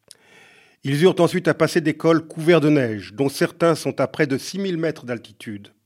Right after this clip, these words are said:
Le vingt-quatre mars, toujours par la radio, ils apprirent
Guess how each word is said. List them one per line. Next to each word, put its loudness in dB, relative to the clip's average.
Le -10
vingt-quatre 2
mars, -2
toujours -6
par 6
la 6
radio, 0
ils -2
apprirent -2